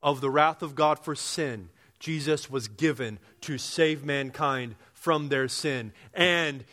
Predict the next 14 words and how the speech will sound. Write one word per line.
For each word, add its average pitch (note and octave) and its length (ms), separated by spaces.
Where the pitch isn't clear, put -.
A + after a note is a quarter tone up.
he E3 480
will D3+ 640
save B2+ 920
lost C#3+ 520
man B2+ 500
from C#3 260
their B2 180
sin, B2+ 560
and A2 120
he C3 100
will B2 160
save C3 340
you. C3+ 400
You B2 540